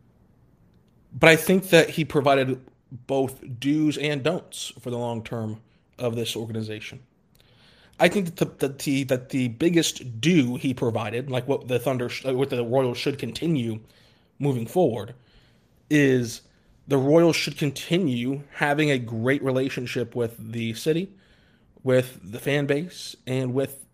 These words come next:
their players. That is the one thing that the Royals have thrived at ever since Dayton Moore took over, was they are well respected. Players view that they've been treated fairly by the Royals,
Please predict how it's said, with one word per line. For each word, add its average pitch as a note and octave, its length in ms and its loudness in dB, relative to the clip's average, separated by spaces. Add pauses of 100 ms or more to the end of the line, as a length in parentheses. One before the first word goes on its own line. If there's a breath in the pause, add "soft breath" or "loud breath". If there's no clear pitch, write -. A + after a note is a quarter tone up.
their C3+ 140 0
players. - 540 -4 (1300 soft breath)
That C#3 140 2
is E3 220 4
the C#3+ 180 4
one C3+ 240 2
thing D3+ 240 0
that D3 200 -4
the C#3+ 100 2
Royals C3+ 280 2
have D3 140 2
thrived C#3 400 0
at B2 180 -4
ever C3 220 -2
since B2+ 480 -8
Dayton B2 380 -6
Moore A#2+ 160 -4
took A2+ 180 -6
over, D#3 260 -2
was A2+ 300 -6 (220)
they C3 100 -4
are A2+ 100 -2
well A2 180 -2
respected. A#2+ 600 -8 (720 soft breath)
Players B2 460 -2
view B2 300 -2
that A2+ 120 -4
they've A#2 180 -4
been A2+ 200 -4
treated A2+ 340 -6
fairly C3+ 380 0
by C3 120 4
the B2+ 80 2
Royals, B2 500 0